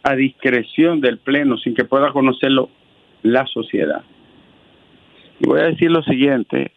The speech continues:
hay instituciones de la sociedad civil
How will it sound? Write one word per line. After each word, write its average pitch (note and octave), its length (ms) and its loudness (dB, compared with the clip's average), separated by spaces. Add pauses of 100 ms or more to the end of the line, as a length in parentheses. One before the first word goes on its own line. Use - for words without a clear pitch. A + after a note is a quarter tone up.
(640)
hay D#3 160 0
instituciones F3 640 0
de E3 100 -6
la C#3 100 0
sociedad - 640 -12
civil C#3 480 0